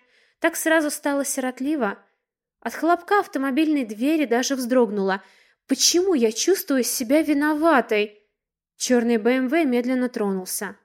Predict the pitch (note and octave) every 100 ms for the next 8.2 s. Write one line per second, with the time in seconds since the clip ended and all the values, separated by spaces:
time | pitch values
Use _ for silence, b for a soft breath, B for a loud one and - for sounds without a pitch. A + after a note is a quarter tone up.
0 | - G3+ F#3 G3 F#3+ F#3+ G#3 G3+ F#3+ F#3+
1 | G3+ _ _ _ _ _ _ - A#3 F4
2 | F#4 D#4 A3 C#4+ F4+ - D4 D#4+ B3 A3+
3 | A#3 A#3+ C4+ - A#3+ A3 A#3+ A#3 A#3+ A#3
4 | A#3 A3+ G#3+ A3 A3 G#3+ G#3 G3 F#3 F#3+
5 | - _ _ _ _ _ _ - B3 D4
6 | E4+ - - _ G3+ A3 B3 B3+ - A#3
7 | - A#3+ A#3+ B3 A#3+ B3 A3+ G3 - -
8 | G3